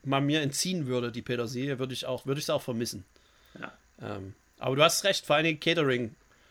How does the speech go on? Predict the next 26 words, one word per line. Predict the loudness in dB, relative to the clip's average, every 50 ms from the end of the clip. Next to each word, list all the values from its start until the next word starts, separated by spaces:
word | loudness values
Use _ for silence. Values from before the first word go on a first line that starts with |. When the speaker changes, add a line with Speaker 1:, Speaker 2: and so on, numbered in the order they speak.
| _ _ _ _ -20 _ _ -4
Speaker 1:
Ihr | 0 0 2 4
alle | 6 6 6 6 4
der | 2 0
Catering-Firmen | 0 0 0 4 4 4 4 4 2 2 0 0 0 0
da | 2 0 -2
draußen, | -2 -2 -2 -2 0 -2 -4 -2 0
hört | 2 2 2 2 2
halt | 4 4 4 4 2
mal | 0 0 2 2
auf, | 0 0 -2 -2
das | -4 -4 -4 -4 -2
so | -2 -2 -2
zu | -2 -2 -4
garnieren, | -2 -2 -2 0 0 0 0 -2 -2 -4
eure | -6 -8 -8 -8 -4
ganzen | -4 -2 -2 -2 -4 -6 -8
Buffets | -8 -8 -8 -6 -4 -2 -2 -2 -4 -6 -10 -14 -18 -20 -20 -16 _
mit | -6 -4 -2
dieser | -2 -4 -4 -6 -8
Petersilie. | -8 -6 -6 -4 -4 -4 -6 -6 -6 -6 -6 -6 -8
Die | -8 -10
kann | -8 -6 -2 0
halt | 0 0 0
auch | 0 -4
nichts | -4 -4 -6
dafür. | -8 -10 -10 -10 -10 -10 -10 -12